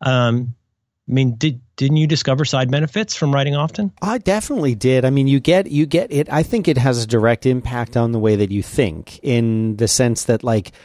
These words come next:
Speaker 2: <clears throat> excuse me. And I mean, I, Arrival, I think, touches on, on this, the movie Arrival. I don't know
Speaker 1: Oh,
Speaker 2: if you've seen it.
Speaker 1: right.
Speaker 2: Um,
Speaker 1: Yes.
Speaker 2: but
Speaker 1: That's
Speaker 2: it,
Speaker 1: really a good point.
Speaker 2: the, uh,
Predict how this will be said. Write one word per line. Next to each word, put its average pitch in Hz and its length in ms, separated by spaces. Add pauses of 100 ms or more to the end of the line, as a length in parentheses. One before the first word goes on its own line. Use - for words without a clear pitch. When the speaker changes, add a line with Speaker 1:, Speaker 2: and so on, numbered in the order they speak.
(100)
Speaker 2:
<clears throat> - 240
excuse 156 580
me. 104 140
And 117 160
I 113 40
mean, 113 160
I, 117 140
Arrival, 131 580
I 95 80
think, 107 240
touches 107 360
on, 101 340
on 101 160
this, 95 140
the 110 80
movie 107 220
Arrival. 95 400
I 95 100
don't 156 140
know 139 80
Speaker 1:
Oh, 123 60
Speaker 2:
if 92 60
you've 110 100
seen 117 60
it. 120 40
Speaker 1:
right. 151 480
Speaker 2:
Um, - 60 (120)
Speaker 1:
Yes. 107 420
Speaker 2:
but 127 240
Speaker 1:
That's 135 180
Speaker 2:
it, 143 120
Speaker 1:
really 175 220
a 147 40
good 131 180
point. 135 360
Speaker 2:
the, 147 220
uh, 160 100